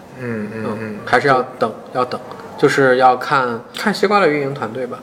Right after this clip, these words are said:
Speaker 2: 就它西瓜要解决的问题是土壤的问题。
Speaker 1: 对，对。
Speaker 2: 对，就西瓜不缺流量，但是它这个
Speaker 1: 对，它也不缺钱。
Speaker 2: 它也不缺钱，对，它也不缺流量，
Speaker 1: <laughs> 嗯，嗯。
Speaker 2: 它就是能力啊，什么都不缺，它缺的是一个土壤的问题。
Speaker 1: 对。然后这个东西其实是 B 站之前花很，很长时间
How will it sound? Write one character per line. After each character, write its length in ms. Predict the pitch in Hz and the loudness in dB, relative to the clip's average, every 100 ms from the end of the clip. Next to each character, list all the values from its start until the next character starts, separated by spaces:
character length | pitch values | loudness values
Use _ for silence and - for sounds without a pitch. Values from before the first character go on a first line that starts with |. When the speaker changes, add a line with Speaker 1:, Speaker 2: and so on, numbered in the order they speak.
| - | -6
Speaker 2:
就 80 | 143 | -6
它 140 | 139 | -2
西 160 | 147 - | 0 4
瓜 140 | 208 | 6
要 100 | 220 | 6
解 160 | 151 127 | 4 0
决 80 | 117 | 0
的 100 | 135 | 0
问 160 | 175 | 0
题 100 | 160 | -2
是 120 | 127 139 | -4 -6
土 180 | - | -4
壤 160 | 143 185 | -4 -4
的 60 | 113 | -6
问 120 | - | -10
题。 80 | - - - - - | -14 -18 -20 -10 0
Speaker 1:
对， 120 | 113 101 - | 2 0 -4
对。 80 | - | -2
Speaker 2:
对， 80 | 131 | 0
就 40 | |
西 140 | - | 2
瓜 120 | 180 196 | 4 4
不 80 | 196 | 0
缺 160 | 175 | -2
流 120 | 135 107 | -2 -2
量， 140 | 123 - - - | -4 -8 -20 -6
但 100 | - | -2
是 160 | 165 117 | 0 0
它 140 | - - | 2 2
这 60 | |
个 80 | 233 | 2
Speaker 1:
对， 100 | 220 | 0
它 0 | |
也 20 | |
不 60 | - | 0
缺 40 | |
钱。 120 | - - - 196 | 0 -2 -2 0
Speaker 2:
它 60 | 202 | 0
也 40 | |
不 80 | 202 | 2
缺 120 | 214 | 0
钱， 260 | 226 135 131 | -2 -4 -2
对， 80 | 175 | 0
它 80 | |
也 60 | 180 | 0
不 100 | 160 | -2
缺 160 | 202 190 | -2 -2
流 140 | 117 | 0
量， 180 | 151 143 | 0 0
Speaker 1:
<laughs> 60 | |
嗯， 80 | 120 107 | -2 -8
嗯。 60 | 104 | -6
Speaker 2:
它 160 | 127 | -4
就 180 | 151 151 | -4 -2
是 160 | 156 160 | 0 0
能 240 | 147 123 | -2 -4
力 80 | 147 | -2
啊， 80 | 156 | -2
什 160 | - | -4
么 80 | 127 | -4
都 140 | 170 202 | 0 0
不 80 | |
缺， 240 | 175 - 123 | 0 0 0
它 100 | - | 0
缺 180 | 123 175 | 0 2
的 140 | 170 | 2
是 140 | 143 | 0
一 80 | 143 | -6
个 280 | 123 135 120 - - - | 0 2 2 -4 -16 -20
土 160 | - 147 | -4 2
壤 180 | 175 131 | 4 2
的 60 | |
问 160 | 110 113 | -4 -10
题。 180 | 113 - - | -12 -18 -14
Speaker 1:
对。 100 | 117 | -8
然 80 | 127 | -6
后 60 | 139 | -2
这 100 | 202 | 2
个 60 | 151 | 2
东 180 | 131 | 2
西 240 | 139 131 113 | -2 -4 -4
其 180 | - 127 | -8 -8
实 200 | 123 127 | -4 -4
是 80 | 131 | -4
B 160 | 123 | -6
站 220 | 120 117 113 | -4 -4 -6
之 140 | - 120 | -12 -12
前 160 | 117 | -10
花 180 | 110 117 113 | -8 -8 -10
很， 120 | 107 | -14
很 120 | 101 | -12
长 180 | 104 113 | -8 -8
时 120 | 117 | -6
间 220 | 120 120 | -4 -4